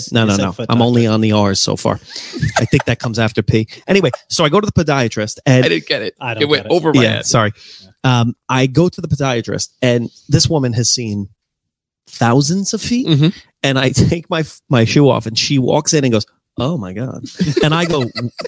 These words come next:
Speaker 2: "Oh, that can't be good." She went, I'll say it again. She went, "Oh my God." And I went, "That can't be good."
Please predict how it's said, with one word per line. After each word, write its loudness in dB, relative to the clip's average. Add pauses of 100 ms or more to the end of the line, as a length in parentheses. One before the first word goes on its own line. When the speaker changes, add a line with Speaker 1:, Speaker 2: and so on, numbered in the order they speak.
(140)
Speaker 2:
"Oh, 2
that 0
can't 0
be -2
good." -6 (220)
She 2
went, 2
I'll 2
say 2
it 2
again. -2
She -8
went, -12
"Oh -2
my -6
God." -4 (440)
And 2
I 2
went, 4
"That 0
can't 2
be -2
good." 0